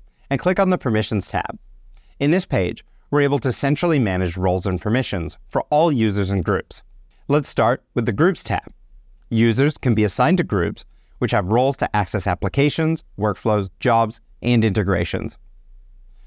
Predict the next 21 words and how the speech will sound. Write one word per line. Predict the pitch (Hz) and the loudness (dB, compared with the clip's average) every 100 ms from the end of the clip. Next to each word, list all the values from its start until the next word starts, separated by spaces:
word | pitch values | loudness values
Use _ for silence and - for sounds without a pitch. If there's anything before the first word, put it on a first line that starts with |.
| - _ | -20 _
Groups | 139 175 - - | 2 2 0 -4
are | 120 | 0
configured | 120 - 101 107 - | 0 0 0 0 0
on | 104 | 0
the | 101 | 0
Permissions | - 107 117 117 107 | 0 0 0 -2 -2
page. | 98 - - - - - - - _ _ | -4 -6 -8 -16 -20 -20 -20 -20 _ _
The | 131 | 0
default | 180 226 165 113 | 2 2 0 2
groups | 110 92 - - - | 0 0 -4 -6 0
are | 107 - | 0 2
all | 131 143 | 4 4
users | 143 147 143 143 131 - | 4 2 4 0 -2 -8
and | - 98 95 - | -2 -2 -2 0
admins. | 95 85 - - - - - - - - - - - _ - - | 0 0 -2 -4 -8 -14 -20 -20 -20 -20 -20 -20 -20 _ -20 -4
The | 151 | 0
admin | 170 214 214 123 | 2 2 2 2
group | 110 95 - | 0 0 -4
has | - 120 | -4 0
access | 110 - 110 | 0 0 -4
to | - | -4